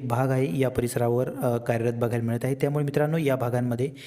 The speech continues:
आज पावसाची शक्यता आहे. त्यामध्ये बुबानेश्वर, जगदलपूर वगैरे हा जो परिसर आहे, या परिसरामध्ये पावसाची शक्यता आहे. यातीलच काही जे काही बाष्पयुक्त ढग आहे,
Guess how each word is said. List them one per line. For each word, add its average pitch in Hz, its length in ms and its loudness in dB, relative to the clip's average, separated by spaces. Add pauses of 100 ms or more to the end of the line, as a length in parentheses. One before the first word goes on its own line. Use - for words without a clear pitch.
(280)
आज 120 320 0
पावसाची 123 440 -2
शक्यता 131 360 -2
आहे. 127 120 -2
त्यामध्ये 123 400 0
बुबानेश्वर, 120 880 0
जगदलपूर 117 640 -2
वगैरे 120 280 0
हा 123 80 0
जो 120 120 -2
परिसर 117 360 -2
आहे, 131 180 -2 (540)
या 131 100 4
परिसरामध्ये 127 520 0
पावसाची 123 440 -2
शक्यता 127 240 0
आहे. 151 120 0
यातीलच 156 500 2
काही 143 360 2
जे 135 160 0
काही 131 120 2
बाष्पयुक्त 127 540 -2
ढग 127 280 2
आहे, 127 200 0